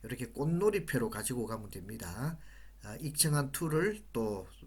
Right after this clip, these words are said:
또 매수를 기다리고 이런 식으로 하고요. 자, 요거 한번 또, 물론 지금 상승 갭이 크고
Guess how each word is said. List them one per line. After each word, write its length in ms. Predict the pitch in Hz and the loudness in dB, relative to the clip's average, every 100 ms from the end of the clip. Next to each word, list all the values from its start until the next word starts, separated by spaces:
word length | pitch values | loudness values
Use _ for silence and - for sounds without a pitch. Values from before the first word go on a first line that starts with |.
| - | -8
또 120 | 117 | -4
매수를 460 | 113 127 - 113 110 | 0 0 0 -4 -6
기다리고 600 | 101 107 107 90 85 82 - | -6 -6 -4 -6 -10 -12 -12
이런 220 | 117 117 | -10 -6
식으로 260 | 110 110 107 | -6 -4 -8
하고요. 500 | 107 101 98 127 - - - - - - - | -8 -8 -6 -6 -8 -16 -14 -12 -12 -14 -12
자, 180 | - 104 | -10 -8
요거 220 | 117 160 | -4 0
한번 480 | 151 160 165 160 151 | 0 2 0 0 0
또, 880 | 165 160 156 156 151 147 143 135 - - - - - - | 2 4 6 6 6 4 2 -2 -6 -16 -20 -20 -20 -14
물론 280 | - 175 220 | 0 6 8
지금 260 | 220 185 180 | 8 4 4
상승 420 | 170 151 147 208 | 4 4 4 4
갭이 460 | 220 226 226 180 151 | 6 6 6 0 0
크고 840 | - 190 180 180 151 160 113 87 | 0 0 4 6 8 8 6 0